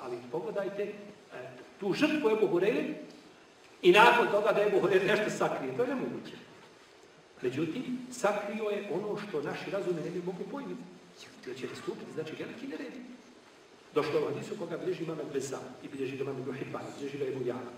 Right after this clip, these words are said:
Od Huzeyfe, radijallahu anhu, da je rekao, a za ovu predaju kaže šejhul Islam Ibn Kesir u svome tefsiru, da je dobra, da ima dobar, jak lanac prenosilaca.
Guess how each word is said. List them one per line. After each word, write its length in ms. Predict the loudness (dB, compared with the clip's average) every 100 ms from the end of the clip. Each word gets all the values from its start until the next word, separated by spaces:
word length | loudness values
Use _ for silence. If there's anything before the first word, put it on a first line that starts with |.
| -16 -20 -6 6
Od 160 | 6 6 0 -8 -14 -20 -20 -2 0
Huzeyfe, 400 | 4 4 4 0
radijallahu 420 | -2 -4 -4 -4
anhu, 240 | -8 -10 -14 -18 -18 -2
da 80 | 0
je 140 | 0
rekao, 280 | 0 -2 -4 -8 -14 -8
a 200 | -6 -4
za 100 | -2
ovu 160 | -2 -2
predaju 260 | -2 -2 -2
kaže 260 | -4 -4 -4
šejhul 460 | -6 -6 -6 -4 -6
Islam 240 | -6 -6
Ibn 220 | -6 -8 -8
Kesir 320 | -8 -6 -8
u 20 |
svome 220 | -8 -8
tefsiru, 380 | -8 -10 -8 -6
da 80 | -4
je 80 | -2
dobra, 220 | -2 -4 -4
da 60 | -6
ima 160 | -6
dobar, 240 | 0 2 2 -4 0
jak 240 | 0 2 -2
lanac 220 | -4 -6 -8
prenosilaca. 520 | -10 -8 -12 -14 -16